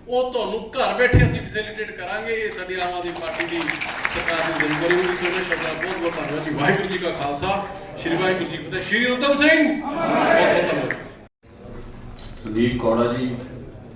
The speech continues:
Speaker 2: ਤੇ ਸਟੇਜ ਤੇ ਬਿਰਾਜਮਾਨ ਤੇ ਇਸ ਹਾਲ ਦੇ ਵਿੱਚ ਹਾਜ਼ਰ,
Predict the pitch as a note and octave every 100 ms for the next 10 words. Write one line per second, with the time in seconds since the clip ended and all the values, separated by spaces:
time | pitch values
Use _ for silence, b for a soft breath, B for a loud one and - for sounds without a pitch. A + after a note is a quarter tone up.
0 | - A#2+ B2 - B2+ C3 D3 A2+ A#2 A2+
1 | A#2 G#2+ - A#2 A#2+ A#2 A#2 - - C3
2 | C#3+ C#3 A#2+ A#2+ A#2 B2 C3 B2 A#2+ A2+
3 | A2 A2+